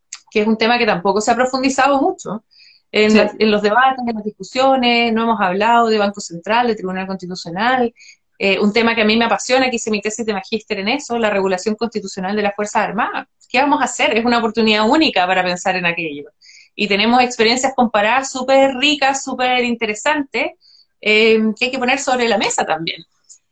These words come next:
Speaker 1: Eh, entonces hay un montón de temas que están ahí como al voleo, como flotando, ¿no? Em, y que son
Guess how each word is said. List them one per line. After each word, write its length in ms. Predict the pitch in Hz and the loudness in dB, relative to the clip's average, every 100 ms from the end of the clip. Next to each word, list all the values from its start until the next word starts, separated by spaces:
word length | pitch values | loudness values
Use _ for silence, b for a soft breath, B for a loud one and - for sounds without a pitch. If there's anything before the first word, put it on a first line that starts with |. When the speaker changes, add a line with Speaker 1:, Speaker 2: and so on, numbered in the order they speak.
| _ - | _ -2
Speaker 1:
Eh, 720 | 214 208 196 202 185 185 180 | 2 4 4 2 2 0 -2
entonces 460 | 202 - 247 254 247 | -4 0 0 0 0
hay 140 | 262 277 | 2 4
un 60 | |
montón 360 | 269 240 302 359 | 2 2 -2 0
de 80 | 381 | 0
temas 360 | 392 269 247 415 - _ | 2 2 0 -2 -8 _
que 120 | - | -4
están 1040 | 233 - 247 240 262 254 254 240 233 226 226 - - | -4 -2 0 0 0 -4 -6 -6 -6 -6 -8 -12 -8
ahí 300 | 220 285 320 | -4 -4 -4
como 400 | - 233 226 220 | -6 -4 0 2
al 120 | 220 214 | 2 0
voleo, 420 | 240 302 247 220 | -2 -2 -2 -4
como 300 | 226 220 220 | -6 -6 -8
flotando, 500 | - 220 277 233 175 | -6 -2 0 0 -2
¿no? 200 | 202 359 B B B B B | -4 -8 B B B B B
Em, 1000 | - 202 202 196 196 190 180 180 - - - - | 0 2 2 0 -4 -6 -8 -10 -12 -16 -16 -4
y 140 | 226 | -2
que 100 | 220 | -2
son 400 | - 233 330 | 0 0 0